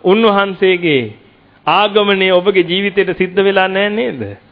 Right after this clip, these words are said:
ඉතින් ආගමනය සිද්ධ වුණා නම් පින්වතුනි ඔබ මේ වෙනකොට උඩිකුරු වෙලා ඉන්නේ ෆෑ. ඔබ තාම යටිකුරු ඉන්නේ. මතකද ආලෝක යක්ෂයා කිව්වේ "ස්වාමීනි යටිකුරු කරපු දෙයක්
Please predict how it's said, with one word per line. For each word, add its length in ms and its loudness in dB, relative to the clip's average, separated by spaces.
ඉතින් 200 2
ආගමනය 600 2
සිද්ධ 360 -2
වුණා 320 2
නම් 220 0
පින්වතුනි 480 0
ඔබ 180 2
මේ 200 2
වෙනකොට 280 2
උඩිකුරු 440 0
වෙලා 240 2
ඉන්නේ 280 -4
ෆෑ. 400 -16
ඔබ 140 0
තාම 320 0
යටිකුරු 560 0
ඉන්නේ. 340 -8
මතකද 420 0
ආලෝක 480 2
යක්ෂයා 420 0
කිව්වේ 380 0
"ස්වාමීනි 680 0
යටිකුරු 600 0
කරපු 360 2
දෙයක් 280 2